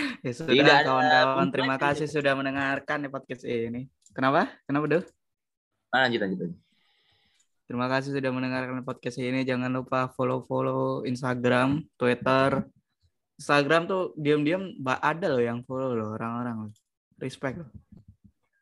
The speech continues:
Speaker 1: Instagram, Twitter, Twitter ya terutama, karena kita, eh,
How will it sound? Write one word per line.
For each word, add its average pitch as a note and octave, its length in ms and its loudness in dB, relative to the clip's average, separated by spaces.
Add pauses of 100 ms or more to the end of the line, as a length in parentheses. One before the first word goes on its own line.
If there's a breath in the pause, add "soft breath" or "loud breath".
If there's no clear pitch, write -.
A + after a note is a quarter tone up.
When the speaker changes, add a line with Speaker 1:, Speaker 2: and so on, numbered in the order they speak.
(800)
Speaker 1:
Instagram, A#2+ 480 -4
Twitter, B2 400 -2
Twitter C3 380 0 (180)
ya B2+ 160 4
terutama, B2 640 -4
karena B2+ 240 -2
kita, C3 260 0 (1160 soft breath)
eh, B2 500 2